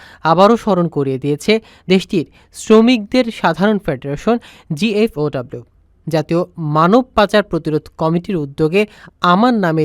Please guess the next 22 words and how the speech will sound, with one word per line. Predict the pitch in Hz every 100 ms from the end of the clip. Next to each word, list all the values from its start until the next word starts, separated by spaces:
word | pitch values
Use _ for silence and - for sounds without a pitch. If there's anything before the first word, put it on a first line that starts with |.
| 151
তিন | 165 156
মাসব্যাপী | 151 143 - 151 - 220 214 _ _ -
সচেতনতামূলক | 190 185 220 262 254 247 240 233 240
ক্যাম্পেইনে | 185 160 - 165 180
অংশ | 151 156 -
হিসেবে | 208 208 240 214 160 _ _ -
এই | 160
বার্তা | 151 143 147
দেয়া | 123 123
হয়। | 151 120 _ -
ফেডারেশন | 233 220 254 - 277
জানিয়েছে, | 208 185 175 170 214 247
শুধু | 240 - 208 226 247 - -
শারীরিক | - 208 233 254 226 165
জোর | 170 139
নয়, | 139 180 233 _ -
আর্থিক | 151 - 175 147
জরিমানা, | 160 156 160 160 208 233 - _
চাকরিচ্যুতির | 208 190 233 208 240 - 226
হুমকি, | 180 170 151 - 233 - _ -
প্রতিশোধের | 170 160 - 160 175 165
ভয় | 143 175